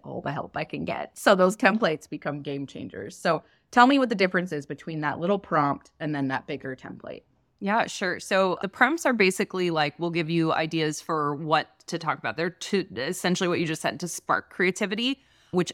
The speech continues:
Speaker 2: I, I'm like you. I kind of find sometimes I need a little bit of both. Sometimes I just need an idea, a little kernel of something to get my ball rolling on the idea I have. Or sometimes, like you said, we just have really, really busy times in our lives and we don't have time to sit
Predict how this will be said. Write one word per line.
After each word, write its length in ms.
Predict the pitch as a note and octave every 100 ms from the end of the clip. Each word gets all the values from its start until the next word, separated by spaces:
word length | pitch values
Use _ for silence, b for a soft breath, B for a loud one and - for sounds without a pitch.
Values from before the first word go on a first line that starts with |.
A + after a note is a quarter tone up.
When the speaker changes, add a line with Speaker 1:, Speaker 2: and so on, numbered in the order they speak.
| -
Speaker 2:
I, 600 | E3+ F3+ G3+ A3 A3 - _ _ -
I'm 160 | F#3 F#3+
like 220 | F3 -
you. 180 | D3 A2
I 80 |
kind 240 | - F3 F3
of 60 | -
find 240 | G#3 G#3
sometimes 360 | F#3 F3+ F3 E3+
I 100 | D#3+
need 140 | D#3+
a 40 |
little 200 | D3 D3+
bit 140 | D3 C#3+
of 80 | -
both. 300 | - - -
Sometimes 340 | E3+ G3+ G3+
I 80 | G3+
just 180 | F#3 G3+
need 140 | F3+
an 80 | E3+
idea, 480 | E3 D#3+ E3 D#3+ D#3
a 0 |
little 200 | D#3 D#3
kernel 420 | - F3 E3 D#3+
of 180 | D3+ D3+
something 420 | F#3 E3 F3 E3
to 60 |
get 220 | D#3 D#3+ -
my 300 | D#3+ E3+ E3
ball 260 | D#3 D3+
rolling 380 | F3 F#3 G3+ G3
on 420 | F#3+ F3 E3 D#3
the 80 | D#3+
idea 340 | C#3+ D#3 F3+
I 60 | D#3+
have. 420 | E3+ G3 G#3+ A3 b b b b _ -
Or 440 | C#4 B3+ G3 F#3+
sometimes, 580 | - A3 A3 A#3+ A#3+ A3
like 260 | - G3+ A3
you 80 | G#3+
said, 220 | A#3+ G3+
we 180 | E3 F3
just 180 | G3+
have 160 | - G3
really, 440 | E3+ E3 F3 F#3+ F3+
really 320 | F#3 F3+ F3+
busy 420 | D#3+ D#3 D#3 E3
times 460 | E3 D#3+ D3+ F3 F3
in 80 |
our 100 | D#3
lives 540 | D#3+ C3+ D3+ G3 G#3+ -
and 200 | - E3+
we 120 | E3+
don't 380 | D#3+ D3+ E3 -
have 280 | - D#3+ E3
time 460 | - D3+ D3+ F3
to 140 | F3 E3+
sit 360 | - E3+ D#3+